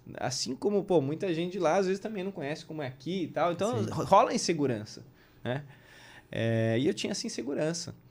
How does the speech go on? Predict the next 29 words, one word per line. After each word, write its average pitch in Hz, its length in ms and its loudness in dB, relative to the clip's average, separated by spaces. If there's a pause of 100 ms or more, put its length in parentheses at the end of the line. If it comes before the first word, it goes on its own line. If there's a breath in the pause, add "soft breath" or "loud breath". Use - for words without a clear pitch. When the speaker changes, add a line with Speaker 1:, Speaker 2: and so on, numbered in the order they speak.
(580 loud breath)
Speaker 1:
É, 110 1120 -2 (140)
eu 131 100 0
não 151 100 2
sabia 151 360 4
o 143 40 2
que 147 140 -10
me 135 80 -8
esperava, 156 640 2 (1300 loud breath)
eu 117 1300 2 (280)
fui - 240 0
na 139 100 2
cara 131 220 2
e 127 40 0
na 127 80 -2
coragem, 143 640 2 (640 loud breath)
pensei 165 720 6 (640)
duas 147 420 6
vezes 139 280 2
antes 127 180 0
de - 60 -12
prestar 127 320 0
o 127 60 0
concurso 127 440 -8
da 120 80 -2
P 120 140 -4
F 123 260 0 (160)
por 156 140 -2
causa 127 340 0
disso. 123 400 -8